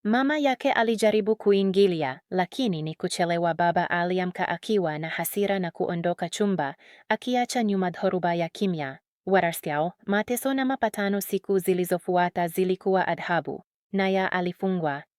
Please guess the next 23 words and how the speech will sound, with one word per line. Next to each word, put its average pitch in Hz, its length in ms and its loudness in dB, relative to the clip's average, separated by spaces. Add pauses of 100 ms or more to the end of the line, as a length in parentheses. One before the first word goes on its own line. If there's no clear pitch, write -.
(120)
alinyimwa 202 640 2
simu, 160 400 -4 (240)
alinyimwa 226 640 2
kutoka 190 480 -2
hata 180 300 -2
nambari 175 500 0
ya 160 100 -2
Mubarak 160 540 -2
ilizuiwa, 165 720 -2 (260)
kufutwa, 190 640 -2 (140)
kutulizwa. 165 760 -2 (400)
Upande 294 440 2
wake, 220 500 4 (220)
hakuelewa. 233 840 4 (360)
Ujumbe 202 400 4
haukupita, 175 800 0 (180)
simu 214 420 2
hazikujibiwa. 170 880 -2 (340)
Hata 269 300 4
alienda 277 540 2
kituo 226 480 4
cha 185 140 0
polisi, 180 580 0